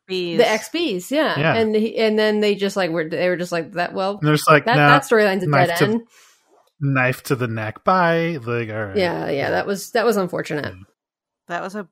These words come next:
Speaker 1: very bad choice.
Speaker 3: Come on, Jonathan Del Arco was all into this.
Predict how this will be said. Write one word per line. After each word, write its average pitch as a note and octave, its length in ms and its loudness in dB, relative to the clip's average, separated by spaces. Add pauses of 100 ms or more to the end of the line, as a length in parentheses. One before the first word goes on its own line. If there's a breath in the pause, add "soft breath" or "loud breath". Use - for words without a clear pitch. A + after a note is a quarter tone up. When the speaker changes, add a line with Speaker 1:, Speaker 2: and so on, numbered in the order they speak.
Speaker 1:
very F#3 300 -2
bad D#3 400 -6
choice. - 580 -20
Speaker 3:
Come G#3+ 180 2
on, C3+ 180 4
Jonathan D#3 480 4
Del C#3 120 4
Arco B2 380 2
was A#2+ 180 -4
all B2+ 180 0
into C#3 200 -2
this. - 340 -10